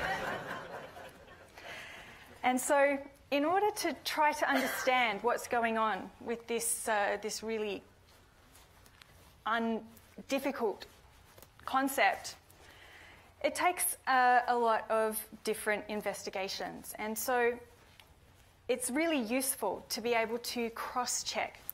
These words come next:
between the different experiments to understand what's going on. And each of the experiments that Jason and I have talked about this evening have their own, uh, special skills,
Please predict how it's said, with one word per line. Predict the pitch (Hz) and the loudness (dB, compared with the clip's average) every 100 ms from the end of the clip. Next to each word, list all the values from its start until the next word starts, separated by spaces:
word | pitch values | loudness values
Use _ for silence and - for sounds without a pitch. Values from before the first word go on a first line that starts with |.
| - | -6
between | 226 - 269 254 214 202 | -4 -2 0 0 -2 -4
the | - | -6
different | 208 208 - 202 | -4 -4 -2 -4
experiments | - - 196 190 185 - - | -6 -4 -2 -2 -4 -8 -4
to | |
understand | 233 196 190 - 185 | -4 -4 -6 -4 -4
what's | 196 - - | -4 -8 -4
going | 196 185 190 | -2 -2 0
on. | 320 - 254 - - - - | -2 -2 -8 -16 -18 -18 -6
And | 247 262 | -2 0
each | 339 359 - - | 0 0 0 2
of | 247 247 233 | 4 2 0
the | 262 | -2
experiments | 240 - 233 214 208 - | -2 0 0 2 -2 -4
that | 226 | -4
Jason | 220 208 - | -2 -2 -2
and | 226 | -2
I | 208 | 0
have | 208 233 | -2 -6
talked | - 202 - | -8 -8 -6
about | 202 196 | -2 -2
this | 220 220 | -2 -8
evening | 190 180 180 175 226 - - - - - - - | -8 -8 -10 -10 -14 -18 -20 -18 -18 -20 -20 -12
have | - 220 196 202 | 0 2 2 0
their | 240 233 | 0 0
own, | 208 202 202 202 - - _ - - - - | 0 -2 -4 -8 -14 -20 _ -20 -20 -20 -6
uh, | 202 190 185 190 - - - | 0 2 2 2 -2 -12 -14
special | - 269 247 247 | -4 -2 0 0
skills, | 233 - 294 156 - | -2 0 0 0 -6